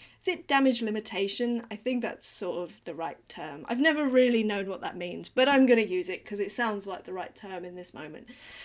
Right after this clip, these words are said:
So yeah, so that's kind of my three pillars, if you like, of how I survive and have survived tours. And as I say, I'm,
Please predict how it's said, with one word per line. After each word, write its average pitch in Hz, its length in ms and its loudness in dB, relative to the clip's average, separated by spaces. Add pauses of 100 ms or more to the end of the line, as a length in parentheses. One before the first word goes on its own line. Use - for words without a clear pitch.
(380)
So - 120 4
yeah, 453 220 10
so 381 220 4
that's 494 320 6
kind 359 280 0
of 330 120 2
my 311 320 2
three 330 360 4
pillars, 285 600 6
if 196 140 -10
you 190 80 -4
like, 180 440 -4
of 220 180 -2
how 262 460 0
I 240 600 0 (380)
survive 262 720 2
and 233 160 0
have 247 300 -6
survived 240 500 -4
tours. 240 460 -2
And 202 260 -6
as 240 140 0
I 240 60 2
say, 247 260 2
I'm, 214 260 0